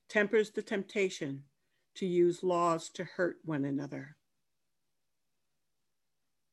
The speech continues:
The New Living Translation of Matthew twenty-two forty says it this way: "The entire law and all the demands of the prophets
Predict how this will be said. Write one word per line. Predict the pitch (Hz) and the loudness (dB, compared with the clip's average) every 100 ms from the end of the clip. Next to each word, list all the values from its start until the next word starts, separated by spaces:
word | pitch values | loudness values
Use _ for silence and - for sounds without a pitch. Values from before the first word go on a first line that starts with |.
| _ _ _ _ _ _ _ _ _ - | _ _ _ _ _ _ _ _ _ 4
The | |
New | 196 196 | 10 10
Living | 185 202 220 | 10 8 6
Translation | 214 220 190 190 190 190 - | 4 4 4 4 2 2 -2
of | 185 - | -4 0
Matthew | 180 175 175 180 | 2 2 0 -4
twenty-two | 175 180 170 170 196 170 | -4 0 0 0 -2 -4
forty | - 190 190 160 151 | -2 2 2 2 -2
says | - 175 156 | -2 -2 -2
it | 180 - | -6 -4
this | 180 170 - | -6 -6 -8
way: | 143 135 143 _ _ _ _ _ _ _ _ _ _ _ _ _ | -10 -10 -16 _ _ _ _ _ _ _ _ _ _ _ _ _
"The | 202 | 4
entire | 185 180 202 196 185 | 4 4 4 6 6
law | 180 175 180 190 220 - - | 4 4 2 0 -4 -8 -2
and | 170 | 0
all | 180 185 | 2 2
the | 185 185 | 2 -2
demands | 175 180 185 190 208 | 0 2 2 0 -2
of | 202 | -6
the | 208 | -6
prophets | - 190 160 135 139 - | -2 -2 -2 -8 -10 -20